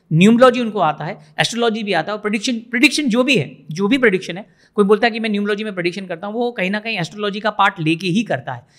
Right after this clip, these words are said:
न्यूमरोलॉजी में ऐसा कुछ प्रेडिक्शन टाइप नहीं है। जैसे मैंने कहा, बस आपका फेवरेबल ईयर है नहीं है, वो आपका फेवरेबल जो भी नंबर है,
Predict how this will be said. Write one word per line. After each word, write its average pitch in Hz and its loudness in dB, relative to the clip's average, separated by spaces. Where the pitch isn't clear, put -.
न्यूमरोलॉजी 202 8
में 208 -6
ऐसा 185 -4
कुछ - -6
प्रेडिक्शन 220 2
टाइप 175 0
नहीं 156 -10
है। 160 -10
जैसे 196 -4
मैंने 226 -2
कहा, 240 -2
बस 226 -2
आपका 160 2
फेवरेबल 226 4
ईयर 190 4
है 196 4
नहीं 226 0
है, - -4
वो 233 -2
आपका 226 2
फेवरेबल 233 -4
जो 220 -4
भी 226 -4
नंबर 202 -2
है, 208 -6